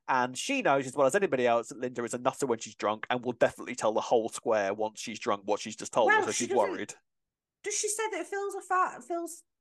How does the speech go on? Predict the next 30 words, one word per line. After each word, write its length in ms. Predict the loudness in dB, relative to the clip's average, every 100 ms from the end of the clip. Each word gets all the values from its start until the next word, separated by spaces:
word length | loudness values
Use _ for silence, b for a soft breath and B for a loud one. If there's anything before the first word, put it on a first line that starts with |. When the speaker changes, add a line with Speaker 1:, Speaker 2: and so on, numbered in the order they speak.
| _ _ -4
Speaker 2:
Albie's 280 | -2 -4 -4
father? 260 | -4 -2
Doesn't 200 | -4 -8
she 100 | -8
just 160 | -10 -6
say, 220 | -4 -4 -4
"Keanu's 600 | -2 2 2 0 -6 -6
not," 420 | -6 -6 -8 -12
at 80 | -18
this 180 | -8 2
Speaker 1:
No, 140 | 6
Speaker 2:
point? 120 | 6 6
Speaker 1:
she 120 | 4
says, 280 | 4 4 0
she 120 | 0
says, 180 | 0 0
I 60 |
think 180 | -2 -2
she 100 | -2
says 160 | -2 -2
it's 100 | -4
Ph-, 160 | -10 0
yeah, 140 | 4
no, 140 | 4 2
she 120 | 0
says 160 | -2 -4
it's 140 | -4
Phil 180 | -2 0
straight 260 | 2 2 4
away. 300 | 4 4